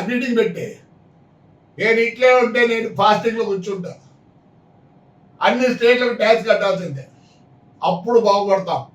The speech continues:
మేము ఎన్ని స్టేట్లు కట్టాం రా? ఈడు ఇడిస్తే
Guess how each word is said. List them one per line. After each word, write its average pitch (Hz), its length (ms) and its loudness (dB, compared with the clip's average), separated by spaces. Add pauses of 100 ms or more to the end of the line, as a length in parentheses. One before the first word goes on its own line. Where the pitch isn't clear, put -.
(680)
మేము 170 180 -8
ఎన్ని 175 140 -8
స్టేట్లు 233 300 -4
కట్టాం 247 360 -8
రా? - 80 -10 (1120)
ఈడు 202 300 -2
ఇడిస్తే 208 380 0